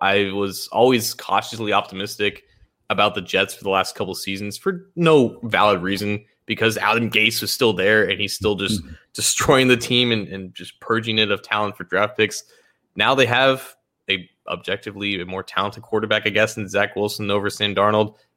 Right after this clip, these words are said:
Speaker 1: and they have a coach that a lot of people like in Robert Saleh. Like, how quickly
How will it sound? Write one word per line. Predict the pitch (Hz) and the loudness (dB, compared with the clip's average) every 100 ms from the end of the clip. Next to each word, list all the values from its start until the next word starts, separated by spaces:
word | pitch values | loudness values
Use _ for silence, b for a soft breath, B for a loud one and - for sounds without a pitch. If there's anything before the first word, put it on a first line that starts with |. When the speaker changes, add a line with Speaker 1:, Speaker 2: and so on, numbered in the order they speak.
| _ - | _ -2
Speaker 1:
and | 95 | 2
they | 95 | 2
have | 101 | 0
a | 95 | 0
coach | - 104 - | 2 2 2
that | 92 | 2
a | 90 | 2
lot | 87 95 | 2 0
of | |
people | 104 101 | -2 0
like | 98 110 | 2 0
in | 110 | -2
Robert | 92 101 98 | -2 -2 0
Saleh. | 107 113 87 - | 2 2 2 -2
Like, | 90 | -2
how | - 117 | 2 2
quickly | 113 - 120 113 107 101 | 2 -2 0 2 2 2